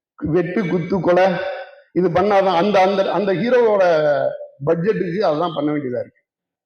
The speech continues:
ஓகே, ஒரு காதல் வச்சு ஒரு நல்ல படம், நல்ல பட்ஜெட்ல ஒரு படம் பண்ணணும் அப்படின்னா, அதற்கான, அந்த பட்ஜெட்டுக்கான ஹீரோக்களே கிடைக்கிறது இல்ல. இது வந்து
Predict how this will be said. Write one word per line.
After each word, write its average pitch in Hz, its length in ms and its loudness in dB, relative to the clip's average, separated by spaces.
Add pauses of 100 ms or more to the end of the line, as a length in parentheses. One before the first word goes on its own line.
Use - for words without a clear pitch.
(380)
ஓகே, 226 280 2 (500)
ஒரு 160 140 -2
காதல் 233 380 2
வச்சு 240 280 0
ஒரு 202 120 0
நல்ல 190 260 2
படம், 170 300 2
நல்ல 160 220 2
பட்ஜெட்ல 160 400 0
ஒரு 135 140 -2
படம் 135 220 -2
பண்ணணும் 117 360 -4 (400)
அப்படின்னா, 151 400 0 (560)
அதற்கான, 208 600 0
அந்த 165 200 0
பட்ஜெட்டுக்கான 185 680 0
ஹீரோக்களே 180 600 0 (420)
கிடைக்கிறது 139 380 -6
இல்ல. 98 160 -12 (800)
இது 165 160 0
வந்து 175 240 0